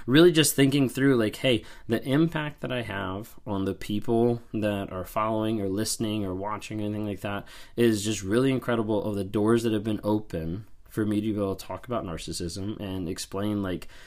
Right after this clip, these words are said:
just the awareness of it, of the abuse that happens with it, to help people understand, like, they're not crazy, like, this isn't, you know, insane that they've, like, gone through all this type of stuff, and then be able to see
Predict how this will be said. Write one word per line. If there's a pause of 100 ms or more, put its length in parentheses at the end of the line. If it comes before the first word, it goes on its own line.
(180)
just
the
awareness
of
it,
of
the
abuse
that
happens
with
it,
to
help
people
understand,
like,
they're
not
crazy,
like,
this
isn't, (260)
you
know,
insane
that
they've, (100)
like,
gone
through
all
this
type
of
stuff,
and
then
be
able
to
see